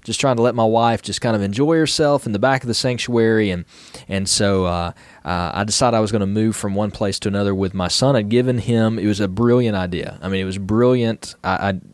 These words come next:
I was like, "Why does, why does my wife always have so much trouble?"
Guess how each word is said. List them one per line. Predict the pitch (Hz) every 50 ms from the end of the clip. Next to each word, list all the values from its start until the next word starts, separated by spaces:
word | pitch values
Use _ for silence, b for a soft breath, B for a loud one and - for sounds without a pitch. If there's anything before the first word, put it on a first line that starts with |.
| _ _ _ - - 98
I |
was | 101 101 101
like, | 98 95 90 58
"Why | 104 123 135 143
does, | 143 127 107 90 - _ _ _ _
why | - 151
does | 139 123
my | 110
wife | 98 95 87 87 82 -
always | 87 85 82 80
have | - 85 -
so | - 95
much | 87 76 - -
trouble?" | - 127 123 117 117 113 113